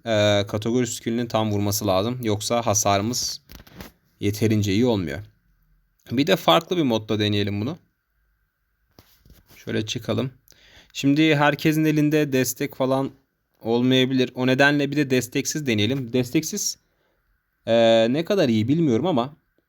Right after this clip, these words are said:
gene de bir deneyelim. Şöyle. Şurada mı deneyelim? Aynen. Şöyle şunu, şunu da çıkarayım. Bunu da çıkarayım.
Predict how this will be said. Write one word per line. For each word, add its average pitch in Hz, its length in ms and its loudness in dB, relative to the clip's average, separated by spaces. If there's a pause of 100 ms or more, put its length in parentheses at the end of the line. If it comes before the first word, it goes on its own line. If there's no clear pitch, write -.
(480)
gene 131 240 -2
de 131 100 2
bir 127 100 -2
deneyelim. 104 360 0
Şöyle. 165 440 -2 (3500)
Şurada 87 460 -6 (580)
mı 95 240 -8 (100)
deneyelim? 87 380 -6
Aynen. 92 240 -4
Şöyle 110 560 -4 (140)
şunu, 113 560 -8 (480)
şunu 110 360 -8
da 95 100 -2
çıkarayım. 104 440 -6
Bunu 107 100 -2
da 92 80 -4
çıkarayım. 110 420 -6